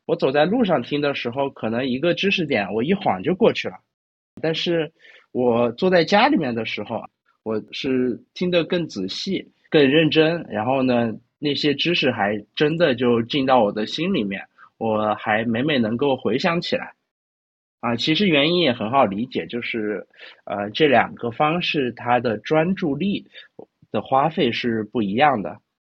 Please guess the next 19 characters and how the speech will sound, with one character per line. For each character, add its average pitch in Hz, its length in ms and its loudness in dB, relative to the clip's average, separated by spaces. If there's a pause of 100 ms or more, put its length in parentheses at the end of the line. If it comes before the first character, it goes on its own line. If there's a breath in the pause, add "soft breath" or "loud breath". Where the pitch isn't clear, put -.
(100)
在 151 140 4
地 185 140 2
铁 127 160 0
上 123 160 0
面， 120 140 -2
可 104 140 -6
能 113 200 0
我 101 360 2 (300 loud breath)
很 98 360 -4
害 139 180 2
怕 139 180 4
坐 139 160 2
过 131 120 -2
站， 156 380 2
总 104 140 -10
要 113 200 -4
分 160 260 -6
心 175 260 -6
的 139 280 -2